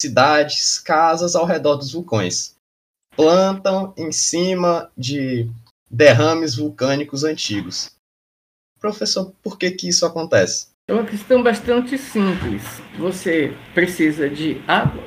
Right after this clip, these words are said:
Speaker 2: duas coisas você precisa pra viver: água e alimento. Na grande maioria das vezes, os solos desenvolvidos em regiões vulcânicas, em especial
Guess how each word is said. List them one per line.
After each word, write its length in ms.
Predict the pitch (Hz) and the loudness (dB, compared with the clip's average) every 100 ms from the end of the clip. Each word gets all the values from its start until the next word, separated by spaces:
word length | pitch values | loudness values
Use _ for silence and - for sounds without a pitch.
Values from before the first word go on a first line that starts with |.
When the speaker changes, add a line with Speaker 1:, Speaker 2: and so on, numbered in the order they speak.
| 147 | -8
Speaker 2:
duas 280 | 233 262 | -4 -4
coisas 380 | - 214 226 214 | -2 -2 -2 -6
você 300 | - 208 214 | -6 -4 -2
precisa 640 | 208 208 208 208 202 208 196 | -4 -6 -2 -2 0 -2 -2
pra 140 | 208 208 | -4 -2
viver: 460 | 208 202 180 131 - - | -2 -2 -2 -4 -8 -6
água 320 | 180 214 294 349 - - - | 0 0 0 -4 -10 -14 -6
e 60 | |
alimento. 460 | 240 262 240 165 - - - - - - _ - | -4 -2 -2 -2 -6 -12 -8 -8 -10 -20 _ -2
Na 80 | 175 | 0
grande 400 | 151 220 277 262 | 0 0 0 -2
maioria 480 | 190 165 143 139 123 | -2 0 0 0 0
das 260 | 143 110 | -2 -2
vezes, 680 | 123 160 214 - - - - - - | -4 -4 -4 -8 -14 -16 -20 -20 -14
os 80 | 254 | -12
solos 560 | - - 107 127 202 | -4 0 0 -2 -4
desenvolvidos 1120 | 165 165 175 196 185 180 - 180 190 - 127 - - - - - _ _ _ | -8 -14 -4 -4 -2 -4 -4 -6 -6 -6 -10 -10 -16 -20 -20 -20 _ _ _
em 60 | 202 | -2
regiões 440 | 190 165 160 139 | -2 -4 -4 -8
vulcânicas, 840 | 135 131 - 214 262 214 156 147 - - | -8 -12 -8 -4 -4 -4 -6 -6 -14 -6
em 300 | 185 262 233 | -2 0 -2
especial 760 | - - 185 180 196 160 120 | -8 -4 -4 -2 -2 -2 -4